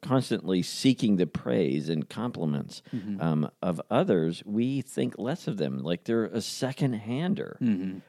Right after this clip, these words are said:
Speaker 1: Uh, they're, they're, they're trying to live off the compliments of others. They're,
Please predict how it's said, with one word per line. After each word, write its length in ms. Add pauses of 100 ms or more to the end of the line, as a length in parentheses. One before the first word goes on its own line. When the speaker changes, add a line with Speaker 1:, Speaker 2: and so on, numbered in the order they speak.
(140)
Speaker 1:
Uh, 400
they're, 160
they're, 240
they're 180
trying 260
to 80
live 260
off 160
the 80
compliments 720 (360)
of 220
others. 440
They're, 160